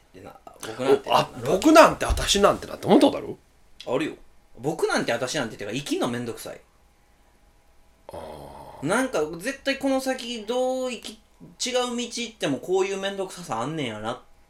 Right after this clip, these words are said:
Speaker 1: てなった瞬間に、「あ、もう、俺この状態で生きんのめんどくさいな」っていうのがめちゃくちゃ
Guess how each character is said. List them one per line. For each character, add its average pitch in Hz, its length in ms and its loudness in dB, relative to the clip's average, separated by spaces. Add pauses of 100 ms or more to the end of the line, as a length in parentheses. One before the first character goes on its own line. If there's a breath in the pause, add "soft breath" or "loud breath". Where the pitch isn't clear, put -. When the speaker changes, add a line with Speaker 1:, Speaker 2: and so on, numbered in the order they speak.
(140)
Speaker 1:
て 110 140 -8
な 110 140 -8
っ - 80 -20
た 117 100 -6
瞬 180 300 -4
間 160 260 -4
に、 151 260 -6 (920)
「あ、 - 220 -2 (460)
も 110 600 -8
う、 - 60 -14 (460)
俺 113 180 -8
こ 190 240 -6
の 202 380 -4
状 190 220 -4
態 180 160 0
で 175 120 -4
生 113 60 -4
き 139 140 -8
ん - 20 -4
の 117 80 -6
め 107 140 -8
ん 143 80 -4
ど 135 100 -2
く - 80 -10
さ - 140 -16
い - 60 -20
な」 - 80 -20
っ - 20 -20 (360)
て - 80 -12
い 123 80 -4
う 123 60 -6
の 104 60 -12
が 90 100 -16
め 92 100 -20
ち - 120 -10
ゃ - 20 -12
く - 100 -20
ち - 100 -12
ゃ - 120 -10